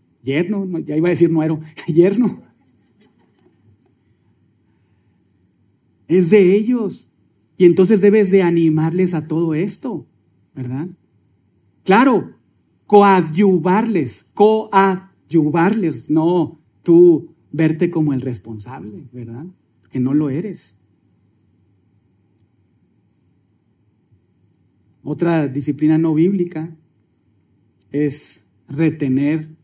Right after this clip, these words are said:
cuando es necesario, el uso de la vara. A veces nos creemos más inteligentes que Dios y decimos, "No, es que todo está muy bien, pero la vara no".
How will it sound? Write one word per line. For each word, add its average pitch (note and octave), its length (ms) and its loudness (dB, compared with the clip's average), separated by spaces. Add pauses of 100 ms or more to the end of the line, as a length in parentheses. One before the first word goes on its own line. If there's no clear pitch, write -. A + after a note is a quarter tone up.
(360)
cuando C3+ 260 -4
es D3 80 -2
necesario, D#3 560 -4 (220)
el B2+ 140 -6
uso C3 200 -8
de C3+ 100 -6
la A#2 120 -8
vara. C3 320 -16 (1160)
A C#3+ 80 -10
veces D3 240 -2
nos E3+ 160 0
creemos D#3 360 0
más D#3 200 -2
inteligentes C#3+ 680 -4
que C#3+ 120 -4
Dios C3 480 -8 (220)
y C#3 80 -2
decimos, C#3 300 -2
"No, B2+ 180 -8
es D#3 120 -10
que D#3 360 -6 (180)
todo A3+ 140 0
está B3 180 2
muy B3 140 4
bien, B3+ 280 4
pero F#3+ 200 2
la D3 120 0
vara E3 220 0
no". C#3 260 -2